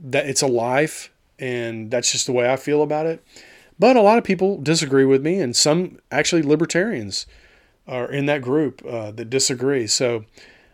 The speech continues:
um, I, I think, I think something like federalism is the best way for us to disagree. If we disagree, uh, about something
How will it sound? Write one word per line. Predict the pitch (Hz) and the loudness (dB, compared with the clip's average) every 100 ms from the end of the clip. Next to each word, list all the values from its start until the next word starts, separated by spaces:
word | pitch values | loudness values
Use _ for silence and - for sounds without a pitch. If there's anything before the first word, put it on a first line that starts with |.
| _ | _
um, | 139 127 117 110 110 _ _ _ _ _ _ | -4 -2 -4 -6 -14 _ _ _ _ _ _
I, | 123 131 | -4 -2
I | 139 | 0
think, | 160 143 - - _ _ _ _ _ _ _ _ | 2 2 -2 -14 _ _ _ _ _ _ _ _
I | 127 | -2
think | 160 151 - | 0 0 0
something | - 151 151 | -2 -2 -2
like | 135 120 | -2 -4
federalism | - 156 147 151 156 147 156 | -2 2 6 6 6 4 0
is | 147 127 | -2 -6
the | 120 | -8
best | 107 131 127 - | -4 0 0 0
way | 131 135 | -2 -2
for | 139 135 | -2 -4
us | 131 | -4
to | - | -6
disagree. | 120 127 139 120 123 143 | -6 -2 -2 -2 0 0
If | 123 143 | -2 -4
we | 123 | -2
disagree, | 151 151 123 127 147 160 165 - - _ _ _ _ _ _ 139 | 0 -2 0 0 2 0 -4 -16 -20 _ _ _ _ _ _ -6
uh, | 127 120 | -4 -6
about | 139 120 139 143 | -4 -2 -2 0
something | - 143 139 139 135 | 0 0 -2 -4 -6